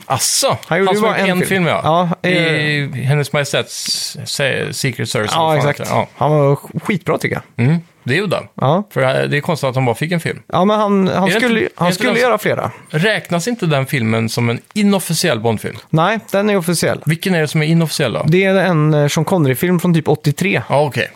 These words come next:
Speaker 2: Som kom samtidigt som en Roger Moore-film typ.
Speaker 1: Ja, var det så det var?
Speaker 2: Men, eh, George Lazenby blev erbjuden, eh, göra fler filmer, men han
Speaker 1: Mm.
Speaker 2: krävde för mycket pengar.
Speaker 1: Okej.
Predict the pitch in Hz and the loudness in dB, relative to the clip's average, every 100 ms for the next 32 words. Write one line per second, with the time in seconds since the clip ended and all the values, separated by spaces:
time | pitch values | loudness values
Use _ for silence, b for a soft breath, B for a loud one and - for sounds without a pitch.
0 | - 170 156 160 - 175 135 127 131 143 | -4 -2 2 2 2 0 0 0 0 0
1 | 135 135 123 147 147 - 151 151 - 113 | 2 2 4 2 2 2 0 0 0 2
2 | 120 120 113 104 110 - 120 104 - - | 4 4 2 0 -2 -2 -2 -2 -6 -2
3 | 160 170 160 175 214 185 208 165 202 233 | 2 4 4 4 2 2 0 0 0 2
4 | 214 208 214 160 160 190 214 214 202 - | 2 2 2 2 2 2 2 2 2 2
5 | 185 170 - 139 131 107 120 143 160 - | 2 0 -2 0 2 2 2 2 2 0
6 | 208 180 143 160 160 147 175 127 156 185 | 0 0 0 2 0 0 0 0 2 0
7 | - 117 - 156 160 | -2 -4 0 0 0